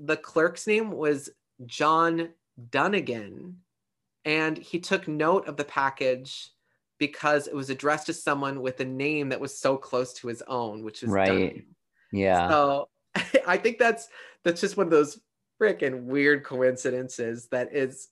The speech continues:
Speaker 1: it's like, just couldn't have been more perfect in this case.
Speaker 2: Yeah, it's almost like fate ha-, or, like, not maybe fate, but, like, all the stars aligned
Speaker 1: Yeah.
Speaker 2: in this
Speaker 1: Uh,
Speaker 2: situation.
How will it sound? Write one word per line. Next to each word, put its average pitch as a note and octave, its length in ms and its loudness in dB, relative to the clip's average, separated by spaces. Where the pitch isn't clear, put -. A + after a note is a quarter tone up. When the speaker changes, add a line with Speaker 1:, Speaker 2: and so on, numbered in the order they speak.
Speaker 1:
it's D3 200 -4
like, A#2+ 300 -2
just E3+ 400 0
couldn't F3 340 0
have C#3 160 -2
been C#3 180 0
more C3 200 2
perfect A2+ 520 -6
in G#2+ 80 -8
this F#2 220 -16
case. - 380 -14
Speaker 2:
Yeah, A2+ 260 6
it's G2 140 2
almost A2 260 4
like B2 180 2
fate - 680 0
ha-, F#2 440 -4
or, A2+ 240 2
like, G2+ 280 0
not G#2+ 260 0
maybe F#2+ 240 -4
fate, - 260 -8
but, F2 100 -2
like, E2 200 -2
all G2 200 4
the G#2 100 -2
stars E2 380 -2
aligned D#2+ 640 -4
Speaker 1:
Yeah. B2 360 -4
Speaker 2:
in G#2 160 0
this F2 200 -2
Speaker 1:
Uh, F#2+ 80 2
Speaker 2:
situation. E2 800 -4